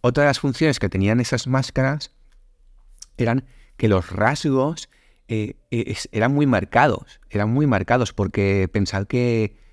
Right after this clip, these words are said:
que, claro, el que está sentado en la primera fila ve muy bien al personaje, pero el que estaba sentado arriba del todo en la fila treinta, pues no lo veía tan bien, con lo cual estos rasgos de alegría, de tristeza,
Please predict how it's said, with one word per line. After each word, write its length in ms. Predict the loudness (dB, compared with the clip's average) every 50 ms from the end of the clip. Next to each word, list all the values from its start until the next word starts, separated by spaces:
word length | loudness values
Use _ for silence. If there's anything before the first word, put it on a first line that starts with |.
| -20 _ _
que, 120 | -8 -2
claro, 180 | 0 2 2 2
el 60 | 0
que 60 | -2
está 160 | -4 -4 -4 -2
sentado 340 | -2 -2 0 2 2 2 4
en 60 | 2
la 100 | 2 2
primera 320 | 0 0 0 2 0 0
fila 760 | 0 -2 -2 0 0 0 0 0 0 0 0 0 -2 -2 -2 -4 -2
ve 160 | 0 0 0
muy 160 | 2 2 2
bien 140 | 2 2 2
al 160 | 0 0 -2
personaje, 560 | -2 -6 -6 -4 0 0 0 0 0 -2 -2
pero 160 | 0 -2 -2
el 60 | -2 -2
que 60 | -4
estaba 380 | -4 -2 0 2 2 2 2
sentado 580 | 0 -2 -4 -4 -2 0 0 2 2 2 0 -2 -6 -16 _ -20 _ -20 _
arriba 400 | -4 -2 -2 0 0 2 2 2
del 260 | 2 2 2 0 0
todo 400 | 0 2 2 4 2 2 0 -4 _ _
en 120 | -2 0 0
la 100 | 0 0
fila 300 | -2 -2 -2 0 0 0
treinta, 760 | -2 -2 0 2 2 2 2 0 0 2 2 0 0 -2 -6 -18 -20 -20 -20 -20 _ -6
pues 200 | -2 -2 -2 0
no 160 | 0 0 2
lo 100 | 2 2
veía 340 | 2 4 4 4 4 2 2
tan 260 | 2 0 0 0 -2
bien, 260 | 0 0 0 0 -2 -4 -10 _ _ _ _ _ _
con 140 | -4 -2 0
lo 100 | 0 -2
cual 300 | -2 0 0 0 0 0 -2
estos 380 | -6 -4 -2 0 0 0 -2 -6 -4
rasgos 540 | 0 0 0 0 0 -2 -2 -2 -2 -2 -2
de 80 | -2
alegría, 800 | 0 0 -2 -2 -2 0 0 2 2 2 2 2 2 2 2 0 0
de 180 | 0 -2 -2
tristeza, 760 | -2 -4 -4 -4 -6 -4 -4 -2 -2 -2 -4 -4 -6 -6 -6